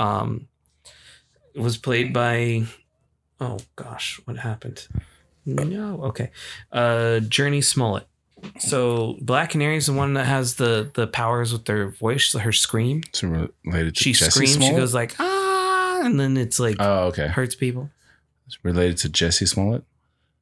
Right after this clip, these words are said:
Speaker 1: I don't know. That's a good question. But same actress, so it'll be in that same universe coming out of
Speaker 2: Okay.
Speaker 1: Birds of Prey.
Speaker 2: So she can be
Speaker 1: So it's like a
Speaker 2: screaming.
Speaker 1: spin-off from that.
Speaker 2: She's got the ability of every crazy chick.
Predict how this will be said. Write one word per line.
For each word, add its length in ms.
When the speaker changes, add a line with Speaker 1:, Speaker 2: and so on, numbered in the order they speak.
Speaker 1:
I 100
don't 140
know. 160
That's 200
a 20
good 160
question. 400
But 380
same 260
actress, 420
so 200
it'll 100
be 160
in 80
that 160
same 300
universe 480
coming 200
out 80
of 60
Speaker 2:
Okay. 60
Speaker 1:
Birds 200
of 60
Prey. 160
Speaker 2:
So 180
she 160
can 80
be 60
Speaker 1:
So 60
it's 120
like 120
a 40
Speaker 2:
screaming. 240
Speaker 1:
spin-off 220
from 140
that. 180
Speaker 2:
She's 240
got 160
the 80
ability 500
of 160
every 280
crazy 440
chick. 340